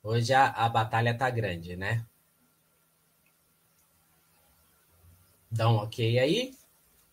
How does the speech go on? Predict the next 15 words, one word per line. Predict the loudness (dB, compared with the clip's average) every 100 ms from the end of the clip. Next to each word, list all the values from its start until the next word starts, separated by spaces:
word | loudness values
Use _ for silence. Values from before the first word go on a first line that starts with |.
| _ _ _ _ _ -20 -20 -20 _ _ _ _ -16 -14 -8
Voltamos, | 0 2 6 6 8 6 6
voltamos, | 6 6 4 2 2
voltamos | 0 2 2 4 0 -2 -6 _
e | -4
estamos | -2 -2 -2 -2 0 -2
aqui. | -4 -6 -12 -12 _ -20 -20 -20 -20 -20 _ _
Então, | 10 12 10 6 -6
é, | -8 -4 8
é | 10
assim, | 10 8 6 4 2 8
ao | 10 10
vivo | 8 4 4 4
é | 8
assim, | 8 6 4 4
né? | 6 8 8 4